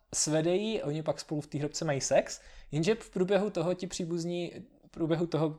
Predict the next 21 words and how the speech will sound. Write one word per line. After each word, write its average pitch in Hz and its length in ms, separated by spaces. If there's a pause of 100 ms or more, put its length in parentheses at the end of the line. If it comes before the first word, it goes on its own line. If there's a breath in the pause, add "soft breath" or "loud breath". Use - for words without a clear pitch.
ti - 80
příbuzní 165 500
ukradnou 151 460
to 127 240
ukřižované 147 480
tělo. 156 360 (320 loud breath)
No 147 80
a 165 40
když 170 120
to 214 80
ten 196 140
voják 185 260
zjistí, 147 260
tak 175 160
samozřejmě 170 460
si 175 120
uvědomí, 165 320
že 156 60
to - 100
je 170 80
průser. 190 500